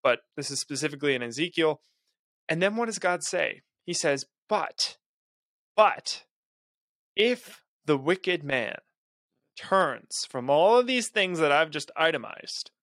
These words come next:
what will he do? He will forgive him. He'll turn away his judgment from him." And then he goes on to make a, an argument.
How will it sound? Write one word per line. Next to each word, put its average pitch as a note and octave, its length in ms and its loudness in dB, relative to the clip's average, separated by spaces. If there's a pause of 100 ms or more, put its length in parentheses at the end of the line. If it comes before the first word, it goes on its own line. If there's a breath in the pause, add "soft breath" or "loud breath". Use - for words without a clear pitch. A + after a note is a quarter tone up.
(600)
what D#3 300 4
will D3+ 160 0
he C#3 240 -10
do? E3+ 380 -2 (800)
He G3 40 -2
will A#3 120 2
forgive G3 300 -2
him. - 180 -10 (1400)
He'll F#3 140 6
turn G3 340 2
away F3 320 4
his D#3 200 -4
judgment A#2+ 440 -4
from A#2+ 140 -8
him." - 180 -14 (260 loud breath)
And F3+ 140 4
then G3 80 6
he G#3 100 0
goes F#3+ 220 4
on G3+ 240 6
to E3+ 120 -6
make E3+ 220 0
a, D3 240 2
an D3+ 220 -2
argument. E3 440 0